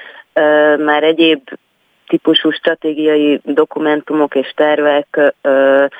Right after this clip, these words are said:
például uniós, ö, források felhasználásáról már kijöttek, és ugye ezek a, ezek az o-, otthonteremtési támogatások is,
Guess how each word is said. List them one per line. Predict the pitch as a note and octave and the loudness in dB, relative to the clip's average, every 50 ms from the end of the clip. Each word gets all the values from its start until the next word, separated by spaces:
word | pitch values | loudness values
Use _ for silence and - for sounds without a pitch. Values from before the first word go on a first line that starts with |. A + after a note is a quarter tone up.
| - - - - - | -20 -20 -20 -10 -4
például | - C#3 C#3 C3+ | 0 0 2 2
uniós, | C#3+ C#3 C#3 C#3+ C#3 C3+ - - - - _ | 2 0 0 0 -2 -2 -4 -4 -6 -6 _
ö, | - C#3+ C#3 C#3 C#3 - | 0 0 0 0 0 0
források | - D#3 D3+ D3 C#3+ C#3 - C3+ - | 0 0 0 0 -2 -4 -6 -8 -8
felhasználásáról | - - D3 C#3+ C#3+ C3+ - - C#3+ C#3 C#3 C#3 C3 C3+ - C#3+ C#3 C#3 C3+ C3 | -6 -6 -4 -4 -4 -6 -8 -8 -8 -4 -2 -2 -4 -2 -2 -2 0 0 0 0
már | C3 B2+ B2+ | 0 -2 -2
kijöttek, | - - D#3+ E3+ F3+ - - D#3+ - | 0 0 2 2 2 0 -2 -6 -6
és | - C#3+ - | -6 -10 -8
ugye | D3 C3+ C#3+ C#3 | -6 -2 0 0
ezek | C#3 C#3 C3 C#3+ C#3 - - | 0 0 0 -2 -4 -2 -2
a, | C#3 C3+ C#3 B2+ - - - - - - - | -2 -2 -2 -2 -6 -12 -18 -18 -18 -10 -6
ezek | - C#3 C#3+ C#3+ - - | -4 -2 -2 -2 0 -2
az | C#3+ C#3 | -2 0
o-, | D3 D3+ D#3 - - E2+ F#2 - | 0 0 0 -2 -2 -4 -4 -2
otthonteremtési | - F#2 C3+ - - - D3 C#3 C3 - C#3+ C#3 C3+ C#3 - D3+ C#3+ - - | 0 -2 -2 -2 -2 -2 -2 -2 0 0 -2 0 -2 -4 -4 -6 -6 -6 -8
támogatások | - - D3+ D3 C#3+ C#3+ C#3 C3+ C#3 C3 - - C3+ C3+ - - B2+ - - | -6 -4 -4 -4 -4 -4 -4 -4 -4 -4 -4 -4 -4 -4 -4 -4 -4 -2 -2
is, | C#3 D3+ G3 G#3+ - - | 0 0 0 0 -2 -4